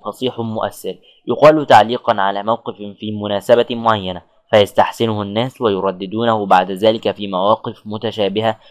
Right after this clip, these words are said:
وتعكس الأمثال طبيعة الشعوب، وتبرز م-، آه، مثلها العليا. والعرب كغيرهم من الشعوب كانت وراء الإن-،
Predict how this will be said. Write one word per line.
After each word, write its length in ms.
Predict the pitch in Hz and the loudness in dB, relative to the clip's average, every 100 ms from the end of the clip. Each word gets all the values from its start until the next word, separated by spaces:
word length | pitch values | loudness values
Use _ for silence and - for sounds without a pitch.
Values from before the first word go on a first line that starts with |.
| _ | _
وتعكس 500 | - 120 143 143 113 | -4 4 2 2 -8
الأمثال 600 | 107 92 98 104 107 104 | -6 -6 -8 0 0 0
طبيعة 480 | - 107 107 101 107 - | -4 -2 4 2 2 -2
الشعوب، 420 | 135 - 95 87 _ _ - | -4 -2 -6 -6 _ _ -2
وتبرز 460 | 123 156 143 135 110 | 0 0 0 0 0
م-، 220 | 110 104 - _ - 110 113 107 104 | -4 -4 -14 _ -20 -14 -8 -8 -4
آه، 140 | 104 101 | -4 -4
مثلها 720 | 104 - 113 117 110 - 120 | -8 -4 -2 2 2 2 2
العليا. 440 | 107 95 90 80 _ _ - | 2 0 -4 -10 _ _ 4
والعرب 460 | 110 107 117 110 | 6 8 6 4
كغيرهم 760 | 98 90 101 101 107 113 110 107 | -4 -2 0 0 -2 -6 -8 -8
من 200 | 117 123 | -6 -6
الشعوب 440 | 123 - 98 92 - _ _ | -6 -4 -4 -6 -12 _ _
كانت 340 | 131 147 135 120 | 2 2 2 2
وراء 300 | 120 131 110 | 4 4 2
الإن-، 380 | 104 104 98 | 0 -12 -14